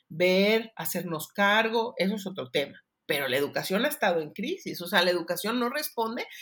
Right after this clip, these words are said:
ante esta realidad global, complejizada, ¿no? Este, multifactorial, transversal, o sea, no, no. Y ante los problemas sociales que esta linealidad y esta producción en serie han generado, porque ahí sí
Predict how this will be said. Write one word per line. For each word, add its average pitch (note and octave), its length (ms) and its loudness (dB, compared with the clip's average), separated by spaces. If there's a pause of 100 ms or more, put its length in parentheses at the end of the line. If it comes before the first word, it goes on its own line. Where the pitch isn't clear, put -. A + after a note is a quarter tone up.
(180)
ante G3 320 4
esta B3+ 200 0
realidad F#3+ 440 0 (200)
global, A3 720 2 (480)
complejizada, C4 1300 4
¿no? B3 240 -2 (240)
Este, E3+ 840 0
multifactorial, G#3+ 1400 0
transversal, G#3+ 880 2
o G3+ 40 0
sea, F#3+ 180 -2
no, F#3+ 260 -2
no. G#3+ 440 2 (340)
Y G3+ 100 8
ante F#3+ 220 10
los F3+ 160 2
problemas G3 440 2
sociales F#3+ 600 0
que G#3+ 340 2 (300)
esta G3 360 6
linealidad A#3 720 2 (200)
y F#3+ 100 4
esta G3 260 2
producción G#3 420 0
en A#3 120 -4
serie G3+ 440 -4
han G#3+ 200 -2
generado, C3 560 -4
porque F#3+ 320 4
ahí A#3+ 200 6
sí - 360 -2